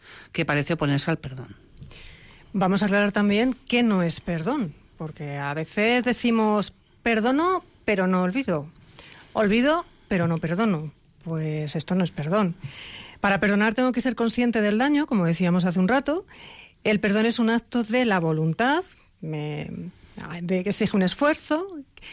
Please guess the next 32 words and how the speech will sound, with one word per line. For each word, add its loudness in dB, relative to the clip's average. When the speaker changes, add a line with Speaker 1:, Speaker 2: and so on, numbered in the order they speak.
Speaker 2:
que 0
decide 0
querer 0
olvidar, 2
pero 0
no 2
tiene 2
garantizado 0
el 0
éxito. -2
O -4
sea, -2
porque -2
uno 2
quiera 0
perdonar, 0
no, 2
no, 0
no 0
se 0
produce 2
de 2
forma 2
automática. -2
El 0
perdón 2
genuino 2
y 0
completo 0
se -2
da 2
cuando 0